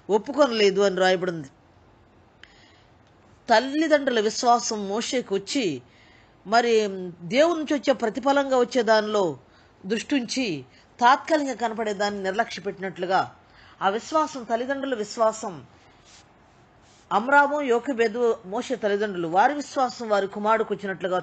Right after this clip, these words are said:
చూస్తున్నాం. తిమోతి పత్రిక, రెండవ తిమోతి పత్రిక మొదటి అధ్యాయం మూడు నుంచి ఐదు వరకు చూసినట్లయితే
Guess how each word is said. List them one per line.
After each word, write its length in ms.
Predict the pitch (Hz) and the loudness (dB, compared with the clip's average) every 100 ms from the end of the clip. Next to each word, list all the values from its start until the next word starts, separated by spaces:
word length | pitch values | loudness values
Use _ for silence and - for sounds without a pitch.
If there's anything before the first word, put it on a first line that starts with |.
| 190 | -4
చూస్తున్నాం. 400 | 180 - 190 147 - _ _ _ _ _ _ _ _ _ _ _ _ _ _ _ _ _ _ _ 262 | -12 -8 -8 -8 -12 _ _ _ _ _ _ _ _ _ _ _ _ _ _ _ _ _ _ _ -6
తిమోతి 380 | 285 330 330 | 0 0 0
పత్రిక, 380 | 269 247 233 214 | -2 0 0 2
రెండవ 360 | 233 220 262 294 | 2 4 4 2
తిమోతి 340 | 285 240 208 | 2 -4 -4
పత్రిక 640 | 196 185 196 202 208 160 113 _ _ _ _ _ _ _ _ _ _ _ _ - | -4 -4 -4 -2 0 0 -4 _ _ _ _ _ _ _ _ _ _ _ _ -8
మొదటి 320 | 190 240 247 277 | 0 0 0 -2
అధ్యాయం 480 | 190 214 208 208 | 0 2 4 2
మూడు 180 | 202 277 | 0 0
నుంచి 260 | 277 240 226 | -2 -4 -2
ఐదు 180 | 202 214 | 0 0
వరకు 300 | 214 196 214 | 0 -2 -8
చూసినట్లయితే 720 | 202 196 190 190 233 196 | -8 -6 -4 -2 -2 -2